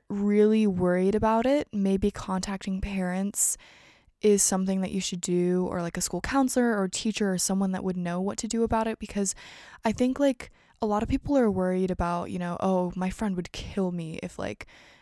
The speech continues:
I told her parents about this, or that she vapes, or that she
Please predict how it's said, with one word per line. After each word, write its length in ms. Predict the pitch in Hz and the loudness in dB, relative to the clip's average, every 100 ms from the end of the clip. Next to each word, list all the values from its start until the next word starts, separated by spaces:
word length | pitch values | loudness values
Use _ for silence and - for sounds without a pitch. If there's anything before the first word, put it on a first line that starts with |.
| - | -6
I 120 | 180 | -4
told 240 | - 175 160 | -2 -4 -2
her 100 | 151 | -4
parents 380 | 175 156 - | -4 -6 -8
about 260 | 196 - - | -8 -8 -6
this, 320 | 185 - - | -6 -4 -4
or 140 | 185 170 | -2 -4
that 160 | - | -6
she 160 | - 180 | -6 -4
vapes, 460 | 180 - - - | -6 -6 -4 -2
or 340 | 180 160 170 185 - - _ - | -2 -2 -6 -8 -16 -20 _ -10
that 300 | 196 175 - | -4 -4 -4
she 640 | - 196 185 180 175 175 | -6 -4 -2 -4 -4 -6